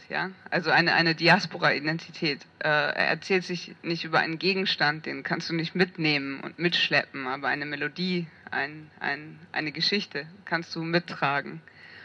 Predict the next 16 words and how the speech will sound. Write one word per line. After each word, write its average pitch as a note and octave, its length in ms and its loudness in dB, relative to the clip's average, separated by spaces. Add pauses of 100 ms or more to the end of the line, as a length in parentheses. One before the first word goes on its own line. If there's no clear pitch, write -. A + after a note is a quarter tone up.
(260)
Und E3 140 0
das E3+ 120 2
ist F3+ 180 -6
das, E3+ 180 0
was E3 140 -4
Paul E3+ 520 6 (480)
unter D#3+ 220 0
anderem D#3 300 6
mit D3+ 120 -6
seiner D3+ 260 4
Trompete E3 600 0
tut. D3+ 300 -12 (2500)
Und E3+ 280 4
in D3+ 140 -8
dem F3 220 0
Fall E3 380 0